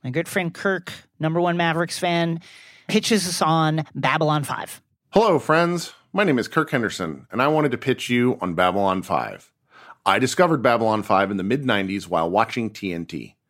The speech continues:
Speaker 2: I'd been into Star Trek since always. My first name is Kirk, after all.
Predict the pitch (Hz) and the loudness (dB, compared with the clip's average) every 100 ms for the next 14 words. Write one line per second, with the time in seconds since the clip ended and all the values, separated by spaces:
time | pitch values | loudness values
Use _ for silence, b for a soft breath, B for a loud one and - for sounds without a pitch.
0 | B B B - 117 101 202 269 - 104 | B B B -2 0 2 2 2 -2 -4
1 | - 135 - 87 71 90 78 80 80 50 | 2 2 2 -2 -2 -8 -4 -2 -2 -6
2 | 50 - - _ _ _ 82 87 123 - | -14 -18 -18 _ _ _ -6 0 0 0
3 | 95 73 - 170 - 58 58 50 - | -4 -4 -2 0 0 -8 -8 -12 -12